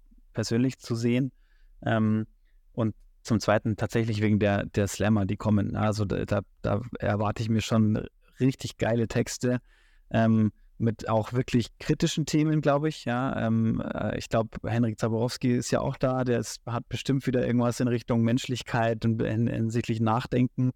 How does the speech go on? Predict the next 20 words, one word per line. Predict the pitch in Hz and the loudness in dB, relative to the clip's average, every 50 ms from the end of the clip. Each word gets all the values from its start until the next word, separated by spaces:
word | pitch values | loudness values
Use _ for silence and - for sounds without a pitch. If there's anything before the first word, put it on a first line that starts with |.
| _ | _
äh, | 117 120 | 0 0
über, | 117 113 110 117 113 113 113 120 | 0 2 2 2 4 4 2 2
über | 113 107 113 | 0 0 0
den | 104 107 110 | 0 0 -2
Zustand | - - 123 - - 127 117 - | -2 -4 -8 -2 0 0 2 2
der | 113 104 | 2 2
Welt | 110 113 135 151 156 | 2 0 2 2 2
oder | 143 147 143 | 0 0 0
sowas, | - 160 147 151 156 160 - _ _ _ _ _ _ _ _ | 0 0 0 0 -2 -2 -6 _ _ _ _ _ _ _ _
könnte | - 139 139 143 | 0 0 0 2
ich | 131 | 2
mir | 143 135 127 - - - _ _ _ _ _ - - | 4 2 2 2 0 -6 _ _ _ _ _ -20 -20
vorstellen. | _ - - 135 139 131 - - 127 123 _ _ _ _ _ | _ -4 -2 0 0 0 0 0 -2 -2 _ _ _ _ _
Also | - 123 113 | -6 -4 -4
ich | 117 - | -2 -2
glaube, | - 131 139 135 139 135 135 - _ _ _ _ _ _ | 0 2 2 2 2 0 -2 -4 _ _ _ _ _ _
ähm, | - 117 117 117 113 113 | 0 2 4 4 4 4
um, | - - 120 117 117 113 | 2 0 0 2 2 2
um | - - 113 110 | 2 2 2 2
einfach | 107 - 110 - - 113 107 - - | 2 0 0 0 -2 -4 -4 -6 -14